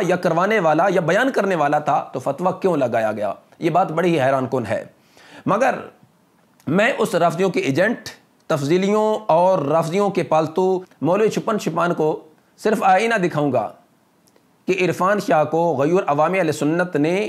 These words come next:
گریبان سے پکڑ کے سٹیج سے کیوں اتارا، کیا وجہ تھی؟ ذرا یہ سماعت کیجئے۔ ہو سکتا ہے کہ اگر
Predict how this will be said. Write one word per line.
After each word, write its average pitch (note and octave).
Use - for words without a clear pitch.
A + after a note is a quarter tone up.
گریبان D#3+
سے -
پکڑ F#3+
کے G#3
سٹیج G3
سے G3
کیوں G3+
اتارا، C3+
کیا D#3+
وجہ G3
تھی؟ C3+
ذرا D#3
یہ D#3+
سماعت D#3+
کیجئے۔ C3+
ہو G#3
سکتا -
ہے G#3+
کہ G3
اگر F3